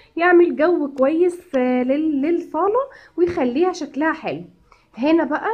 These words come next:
الناحية التانية، آه، من ال-، من على النيش حطيت عليه فرع كده زي ما انتوا شايفين، آه، برضو بوجي وطمطم وبكار ورشيدة وفانوس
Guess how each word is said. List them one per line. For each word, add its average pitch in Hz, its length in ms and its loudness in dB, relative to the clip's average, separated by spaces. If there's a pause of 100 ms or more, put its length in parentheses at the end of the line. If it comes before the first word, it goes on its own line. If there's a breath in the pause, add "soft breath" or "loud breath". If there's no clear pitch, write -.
الناحية 359 340 2
التانية، 269 560 0
آه، 226 460 -2
من 269 260 2
ال-، 240 600 -2
من 277 180 0
على 269 260 -2
النيش 294 520 2 (260 loud breath)
حطيت 359 420 -4
عليه 311 420 2
فرع 311 360 -2
كده 302 280 -4
زي 254 120 -2
ما 269 100 2
انتوا 330 180 0
شايفين، 339 720 2
آه، 269 260 0
برضو 311 440 -2
بوجي 277 260 -2
وطمطم 466 560 -2 (340 loud breath)
وبكار 247 460 0
ورشيدة 349 720 2
وفانوس 269 680 2